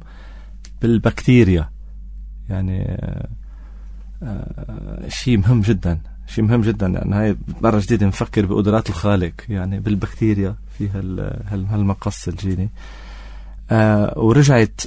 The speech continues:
بالألفين واثناعش إيمانويل شاربونتيه وضدنا، آم،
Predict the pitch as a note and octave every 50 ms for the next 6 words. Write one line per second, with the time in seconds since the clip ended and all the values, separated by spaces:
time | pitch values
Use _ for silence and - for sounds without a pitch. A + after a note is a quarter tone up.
0 | - - G#2 A2+ A2 - A2 A2 - - B2+ B2+ A#2 - - C3 C#3+ D3+ D3 D#3+
1 | D#3 - - - - - A#2 A#2 A#2 A2+ A2+ A2+ A2 G#2+ - A#2+ G#2+ - - G#2+
2 | G2+ - - A#2 A2+ A2+ G#2+ G#2 G2+ F#2+ - - G#2 G2+ G2 F#2 G2+ B2 G#2 G#2+
3 | G#2+ G#2 F#2 E2+ - - - - - - - - - - - - - - - -
4 | - - - - - G2+ G2+ G2+ G2 G2+